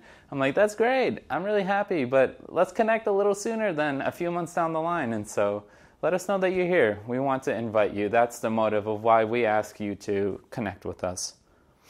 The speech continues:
If I haven't met you yet, my name is Pedro Reese. I'm the lead pastor here, and, uh, we love this place. And we want to, uh, I want to start today by talking about this show that my wife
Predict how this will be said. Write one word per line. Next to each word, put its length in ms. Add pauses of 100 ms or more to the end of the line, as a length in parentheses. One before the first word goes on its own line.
(680)
If 140
I 60
haven't 280
met 140
you 120
yet, 340
my 100
name 180
is 120
Pedro 360
Reese. 440
I'm 240
the 80
lead 200
pastor 320
here, 380
and, 240
uh, 200 (340)
we 100
love 240
this 180
place. 460 (960)
And 140
we 80
want 180
to, 220
uh, 320
I 80
want 100
to 80
start 300
today 500 (140)
by 160
talking 480
about 240
this 120
show 220
that 140
my 140
wife 360